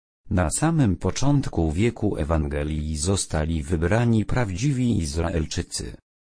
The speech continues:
Następnie naród izraelski został odsunięty od boskiej łaski i drzwi sposobności i wysokiego powołania w Chrystusie zostały otworzone poganom,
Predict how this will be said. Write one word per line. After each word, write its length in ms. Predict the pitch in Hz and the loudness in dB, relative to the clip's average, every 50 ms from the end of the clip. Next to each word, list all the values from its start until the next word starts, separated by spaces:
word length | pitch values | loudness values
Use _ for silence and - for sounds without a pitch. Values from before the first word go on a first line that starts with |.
| _ _ - - | _ _ -6 -2
Następnie 800 | - 92 90 - - - 151 156 156 143 131 - 139 139 131 120 | 0 2 2 0 0 0 2 2 2 2 0 2 2 4 4 4
naród 520 | 110 113 117 120 101 78 76 - - - | 4 2 2 2 0 0 -2 -2 -2 -4
izraelski 920 | 90 85 76 73 85 92 104 107 113 117 127 123 - - - - 120 113 | -4 -2 -2 0 0 0 0 0 0 0 0 0 -2 -4 -2 0 0 0
został 640 | 98 76 80 76 - - - - 76 90 95 - - | 0 0 0 0 0 -2 -2 0 2 2 2 0 -2
odsunięty 840 | - 104 - - - - 90 90 101 120 135 135 - - 104 101 90 | -4 -4 -2 0 2 2 4 4 4 2 2 2 0 2 2 2 2
od 160 | 82 80 78 | 2 0 0
boskiej 640 | 82 82 90 92 85 - - - 82 78 73 71 73 | 0 0 2 2 2 0 -2 -2 -2 -2 -2 0 0
łaski 640 | 76 80 95 123 123 - - - - 85 80 - - - | 2 2 2 2 0 -2 -4 -4 -4 -4 -4 -6 -6 -4
i 240 | 98 92 87 80 | -2 -2 -2 -2
drzwi 480 | 78 80 85 98 117 123 143 131 104 78 | -4 -4 -4 -4 -2 0 0 0 0 0
sposobności 1040 | - - - 87 80 - - 87 82 82 87 92 113 120 113 - - - - 110 101 | -2 -4 -4 -4 -2 -2 -2 -2 -2 -2 0 0 0 0 -2 -4 -8 -6 -2 -2 0
i 60 | 98 | 0
wysokiego 680 | 92 104 107 - - 98 - - 80 71 71 71 73 71 | 0 0 0 0 0 -2 -2 -2 -4 -4 -2 0 -2 -2
powołania 760 | - - 101 98 85 85 90 92 104 120 123 123 123 113 107 | 0 2 2 2 2 2 2 2 2 2 2 2 2 2 0
w 100 | - - | -2 -4
Chrystusie 800 | - - - 92 85 - - - 160 151 - - 85 78 73 | -8 -4 -2 -2 -2 -2 0 0 0 0 0 -2 -2 -2 -2
zostały 680 | 71 73 90 101 104 - - 151 147 147 139 135 127 - | 0 0 0 0 0 0 0 0 2 2 2 2 2 0
otworzone 680 | - 101 - - - - 92 87 127 139 139 135 123 - | -2 -4 -6 -4 -2 -2 0 2 2 4 4 4 4 2
poganom, 760 | - - 82 82 98 110 107 90 76 69 65 65 65 64 | 2 0 0 0 2 2 2 2 0 0 -2 -2 -4 -6